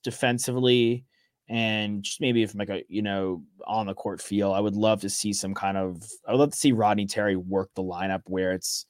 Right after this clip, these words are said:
Shedrick, Dessou, Mitchell were playing bigger on, at the forwards and, and, and center spot. And then we have Hunter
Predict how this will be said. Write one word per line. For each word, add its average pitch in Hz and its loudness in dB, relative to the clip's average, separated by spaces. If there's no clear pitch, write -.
Shedrick, 101 2
Dessou, 98 0
Mitchell 104 0
were 90 -4
playing 92 -2
bigger 95 0
on, 87 -6
at 92 -10
the 90 -10
forwards 95 2
and, 87 -6
and, 90 -10
and 87 -12
center 98 -2
spot. 87 -2
And 107 2
then 101 4
we 101 2
have 92 2
Hunter 92 -2